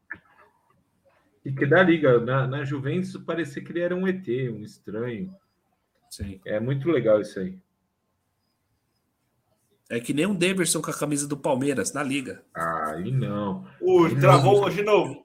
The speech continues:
Speaker 3: O Ginovo travou,
Speaker 2: Ginovo
Speaker 3: velho.
Speaker 2: travou.
Speaker 3: Ele ficou puto com, com o comentário do Vitão aí sobre o Jardel.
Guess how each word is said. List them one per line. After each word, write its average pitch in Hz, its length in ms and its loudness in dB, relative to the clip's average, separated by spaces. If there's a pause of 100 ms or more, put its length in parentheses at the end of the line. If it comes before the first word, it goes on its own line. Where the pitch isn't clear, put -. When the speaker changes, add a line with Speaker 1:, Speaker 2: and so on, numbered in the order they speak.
Speaker 3:
O 160 100 -4
Ginovo 185 420 2
travou, 202 260 8
Speaker 2:
Ginovo 143 300 4
Speaker 3:
velho. 156 180 4
Speaker 2:
travou. - 300 -6 (840)
Speaker 3:
Ele 139 140 -12
ficou 185 320 -2
puto 202 360 -2
com, 135 580 -4
com 135 340 -4
o 120 80 -12
comentário 139 540 -4
do 131 120 -2
Vitão 131 400 -4
aí 131 180 -6
sobre 131 240 -8
o 123 40 -8
Jardel. 117 580 -4